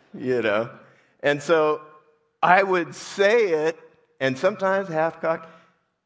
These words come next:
it would make me look stupid or arrogant or, you know, something. It, anyway, if I didn't have the goal as to try to help that group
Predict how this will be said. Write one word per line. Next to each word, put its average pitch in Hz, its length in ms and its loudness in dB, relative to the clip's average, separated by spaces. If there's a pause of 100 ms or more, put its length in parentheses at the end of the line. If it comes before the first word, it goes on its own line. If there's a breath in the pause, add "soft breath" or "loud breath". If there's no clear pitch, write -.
(160)
it 143 80 -2
would 151 80 -2
make 131 220 -2
me 123 80 -2
look 117 180 -2
stupid 120 640 -4
or 85 240 -6
arrogant 110 680 -2
or, 95 460 -4
you 135 140 -4
know, 127 120 0
something. 208 600 -6
It, 165 180 -2 (460 loud breath)
anyway, 165 640 0 (260)
if 127 160 -2
I 160 220 4
didn't 214 240 -2
have 147 400 0
the 113 100 -4
goal 95 480 -2 (460)
as 113 220 -4
to 104 60 -14
try 151 280 2
to 147 100 0
help 143 320 -2
that 120 260 0
group 98 440 -6